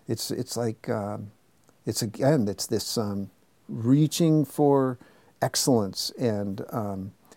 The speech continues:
happiness and health and, um, and these things that are, this is what yoga is. And, um, and so,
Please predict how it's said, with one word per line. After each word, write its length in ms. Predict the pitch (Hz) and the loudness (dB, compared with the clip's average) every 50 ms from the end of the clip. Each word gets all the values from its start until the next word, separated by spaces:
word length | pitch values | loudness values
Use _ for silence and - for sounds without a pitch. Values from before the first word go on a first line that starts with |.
| _ _ - | _ _ -6
happiness 800 | - 113 143 131 - 147 131 123 117 104 98 - - - - - - - | -4 -2 -2 2 2 4 4 4 2 0 -2 -6 -8 -8 -10 -10 -8 -4
and 260 | 135 113 107 104 95 | -4 -2 -2 -4 -4
health 600 | - - 143 147 139 123 117 - - - - - - - | 0 4 4 4 4 4 0 -4 -10 -20 -20 -16 -8 -4
and, 420 | 127 113 107 104 98 92 95 - - _ _ _ _ _ _ _ _ _ - | -2 -2 -2 -2 -4 -6 -8 -10 -16 _ _ _ _ _ _ _ _ _ -10
um, 420 | - 120 104 101 95 98 92 92 117 - - - _ _ _ _ _ _ _ _ - - | -8 -6 -6 -6 -6 -8 -10 -12 -14 -16 -20 -20 _ _ _ _ _ _ _ _ -10 -6
and 180 | 143 120 117 113 | -2 0 0 0
these 240 | 110 107 - - | 0 -2 -4 -4
things 340 | - 123 110 110 104 98 - | -2 -2 -2 -2 -4 -6 -4
that 220 | - 120 110 107 104 | -2 0 0 2 2
are, 420 | 104 104 101 104 101 101 104 - _ _ _ _ _ _ _ _ _ - | 2 2 2 0 0 -2 -6 -8 _ _ _ _ _ _ _ _ _ 8
this 240 | 151 160 - - | 8 8 8 6
is 140 | 135 113 - | 2 2 2
what 160 | 131 117 131 | 2 2 6
yoga 360 | 143 135 135 123 - 98 92 - - | 6 8 8 8 6 4 -2 -4 -4
is. 460 | 123 101 - - - - - - _ _ _ _ - | -4 -4 -4 -6 -12 -16 -18 -18 _ _ _ _ 2
And, 320 | 123 113 101 107 117 - _ _ _ - | 2 2 2 0 -4 -6 _ _ _ -6
um, 440 | 127 117 101 98 98 87 95 123 135 - _ _ _ _ _ _ _ - - - _ - | -4 -2 -2 -4 -6 -8 -10 -12 -16 -20 _ _ _ _ _ _ _ -20 -20 -10 _ -4
and 160 | 120 110 - | -4 -2 -2
so, 400 | - 135 127 113 107 107 101 | 2 2 4 4 2 0 -4